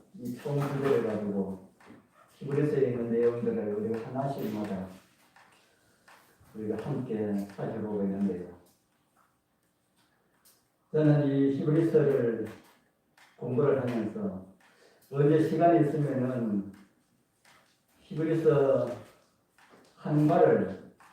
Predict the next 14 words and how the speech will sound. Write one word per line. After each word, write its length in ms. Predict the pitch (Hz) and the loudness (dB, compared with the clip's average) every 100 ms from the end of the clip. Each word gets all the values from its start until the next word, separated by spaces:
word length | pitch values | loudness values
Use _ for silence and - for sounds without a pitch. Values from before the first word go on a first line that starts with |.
| _ - - _ _ _ | _ -20 -20 _ _ _
한 320 | - 139 135 | -6 -4 2
다섯 320 | 196 190 - | 4 4 2
권씩 400 | 143 - 127 123 | 0 -2 -4 -4
해서 400 | 110 110 107 90 - - _ _ _ _ - | -4 -4 -6 -8 -12 -20 _ _ _ _ -2
그래 180 | 160 147 | 2 2
하면 240 | 147 143 | 4 2
한 320 | - 139 127 | 0 -2 0
육십 280 | 190 208 - | 0 0 -2
권 220 | 165 131 | 0 2
되지요. 300 | 113 113 196 - - - _ _ _ - - _ _ _ 147 | 0 0 -4 -8 -12 -20 _ _ _ -20 -20 _ _ _ -6
제가 460 | 135 131 123 120 | -2 0 0 -2
저녁에 360 | 135 139 143 135 | -2 2 4 4
말씀을 580 | 131 131 143 135 131 123 | 2 0 0 0 -2 -2
좀, 360 | 117 113 110 | -4 -4 -6